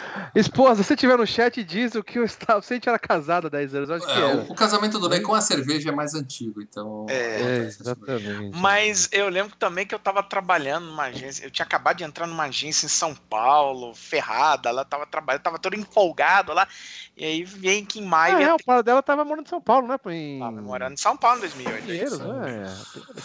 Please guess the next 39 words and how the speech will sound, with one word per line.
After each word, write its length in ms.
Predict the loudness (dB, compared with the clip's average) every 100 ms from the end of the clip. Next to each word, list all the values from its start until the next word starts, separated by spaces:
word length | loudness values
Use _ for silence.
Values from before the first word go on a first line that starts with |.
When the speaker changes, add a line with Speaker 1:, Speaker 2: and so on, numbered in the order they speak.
| -10 2
Speaker 2:
Muito 220 | 6 6
bem, 140 | 6 4
Speaker 3:
É, 40 |
Speaker 2:
gente, 260 | 4 6 4
mas 140 | 4
a 60 | 4
gente 260 | 4 4
não 100 | 4
quer 80 | 4
Speaker 3:
dois 40 |
mil 60 | 4
e 60 | 6
oito 60 |
Speaker 2:
saber 360 | 6 4 2 2
Speaker 3:
tava 180 | 4 4
Speaker 2:
da 60 | 6
nossa 180 | 6 4
Speaker 3:
morando. 140 | 2
Speaker 2:
vida, 160 | 2 0
a 40 |
gente 180 | -2 -6
quer 80 | -4
saber 260 | -4 -2
da 140 | 2 2
vida 380 | 0 -2 0 2
e 80 |
da 120 | 4 4
obra 360 | 4 2 0
de 120 | -2 -4
Stan 260 | -4 -2 0
Lee, 260 | 2 2
é 40 | 2
disso 220 | -2 -6
que 60 | -4
nós 140 | -4
vamos 200 | -4 -6
falar 280 | -2 0 2
hoje 160 | 0 -2
aqui. 340 | -6 -6 -6